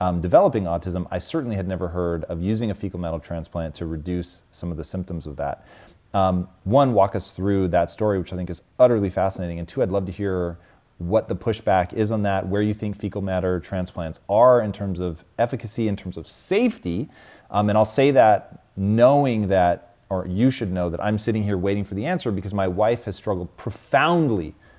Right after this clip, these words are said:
with, um, antibiotic-induced microbiome disruption. And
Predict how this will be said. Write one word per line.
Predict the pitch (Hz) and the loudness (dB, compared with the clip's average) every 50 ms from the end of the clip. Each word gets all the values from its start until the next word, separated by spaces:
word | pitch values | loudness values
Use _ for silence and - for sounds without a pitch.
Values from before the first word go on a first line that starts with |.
| - - - | -16 -6 0
with, | 95 104 101 98 92 - - - - - | 4 4 4 4 2 -2 -8 -12 -6 -2
um, | 92 90 92 90 90 - | 0 0 0 0 -2 0
antibiotic-induced | 110 107 120 113 110 104 101 101 98 92 - 95 87 92 95 92 92 87 - - - - - - - - | 0 0 2 4 4 6 6 6 4 2 0 -4 -4 -2 -2 -2 -2 -4 -6 -10 -18 -20 -20 -20 -14 -6
microbiome | - 95 98 - 101 95 87 85 90 92 92 92 | -2 -2 0 0 0 0 2 2 2 2 2 0
disruption. | 92 85 82 - 82 85 82 - - 87 92 98 - - - - - - - _ | 0 -2 -4 -4 -6 -6 -6 -6 -12 -12 -12 -14 -18 -20 -20 -20 -20 -20 -18 _
And | - 101 98 98 98 95 92 92 90 87 85 | -4 -2 -2 0 2 2 0 0 0 -2 -6